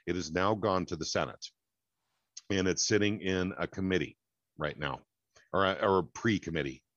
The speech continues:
Uh, I'm not one hundred percent sure which one it is, but for my intents and purposes tonight, it doesn't matter where it's sitting in the Senate, because I'd like to talk about Sheriff Arnott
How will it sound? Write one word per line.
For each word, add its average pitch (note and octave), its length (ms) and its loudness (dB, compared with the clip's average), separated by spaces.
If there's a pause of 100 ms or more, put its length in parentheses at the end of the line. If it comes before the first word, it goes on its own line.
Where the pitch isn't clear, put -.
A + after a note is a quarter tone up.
Uh, E2+ 260 2
I'm F2 120 2
not F2 180 2
one F2+ 160 2
hundred E2+ 200 0
percent E2 300 -2
sure F2 220 0
which D#2+ 280 -2
one D#2+ 200 0
it D2 100 0
is, C#2+ 260 0 (400)
but F#2+ 160 4
for G2+ 220 4
my G2 220 4
intents A2+ 500 0
and F2 120 -4
purposes E2 520 -2
tonight, E2 360 0
it D2+ 180 -6
doesn't F2+ 340 2
matter F2 280 2
where D#2+ 180 2
it's - 200 -4
sitting D#2 200 -2
in C#2+ 120 -6
the C#2+ 60 -8
Senate, D#2+ 400 -2 (560)
because F#2 280 -2
I'd G#2 180 4
like G#2+ 160 2
to F#2+ 80 -4
talk F2+ 260 0
about D#2 280 0
Sheriff G2 460 0
Arnott F2+ 600 0